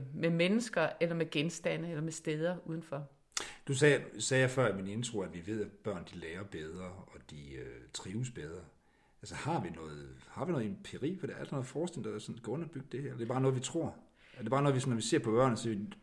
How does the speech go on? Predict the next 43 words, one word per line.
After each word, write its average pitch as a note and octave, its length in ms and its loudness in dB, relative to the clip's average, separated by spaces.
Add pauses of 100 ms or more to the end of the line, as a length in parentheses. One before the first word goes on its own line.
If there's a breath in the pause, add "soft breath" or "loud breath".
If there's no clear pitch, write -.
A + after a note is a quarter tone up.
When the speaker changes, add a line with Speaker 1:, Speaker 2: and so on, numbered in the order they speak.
Speaker 2:
"Nu C3+ 280 0
er C3 40 4
de, F#2 180 -2
har G2 120 -2
de E2+ 80 -6
røde F#2+ 220 2
kinder, C3+ 280 0
og F2+ 320 -4
nu, C#3+ 200 -2
og F#2+ 100 -6
det C3+ 80 0
var B2 60 0
godt, C3+ 220 0
de G2+ 60 -2
var E2 60 -4
ude"? C#3+ 220 2 (960 soft breath)
Speaker 1:
Ja, E3 200 6
det F#3 80 4
er G3+ 40 8
jo G#3 120 6
altid G3 500 2
dejligt E3+ 260 2
at F#3+ 80 0
se F#3+ 140 0
dem F#3 100 0
med E3+ 180 -4
røde F#3 140 2
kinder, G3 300 -2 (360 loud breath)
men F3 200 0
altså, F#3 380 2
det, G3+ 300 4 (260)
det G#3 80 2
udfordrer G3+ 460 6
jo F3+ 60 4
hele G#3 260 4
læringsbegrebet, F#3+ 720 4
for F3+ 120 -4
når F#3+ 160 2
du G3+ 100 0
siger, G#3+ 240 4
"De G3+ 140 4
lærer F3+ 340 8
bedre", F#3+ 380 8